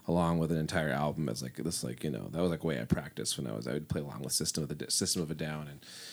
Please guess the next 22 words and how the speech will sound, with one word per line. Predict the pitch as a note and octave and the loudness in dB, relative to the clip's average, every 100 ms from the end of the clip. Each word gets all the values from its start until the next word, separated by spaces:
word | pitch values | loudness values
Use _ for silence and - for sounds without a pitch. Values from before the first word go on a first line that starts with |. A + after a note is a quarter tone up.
| - - | -16 -4
like | F2 - | -2 2
Limp | F#2 D#2+ | 2 4
Bizkit | D2+ D2+ - C#2 | 2 2 2 0
and | - | 0
stuff | - D2+ | -2 -2
like | D2+ D#2 | -2 -2
that, | D#2 C#2+ A#1 | 0 0 0
like, | C2 B2 - - | 0 0 0 -6
<laughs> | - - | -10 4
in | D#3 C3 | 6 8
the | A#2 | 8
early | - G2+ F#2+ F#2 | 8 6 4 4
two | - F#2 | 4 4
thousands, | F#2 E2 E2 E2+ E2 | 4 4 4 2 2
mid | E2+ D#2+ | 2 2
two | F2 | -2
thousands. | E2 D#2 D#2 | 0 -2 2
That | F2+ | 4
was | F2+ | 6
all | E2+ | 6
I | E2 | 4
was | D#2+ D#2+ | 2 -2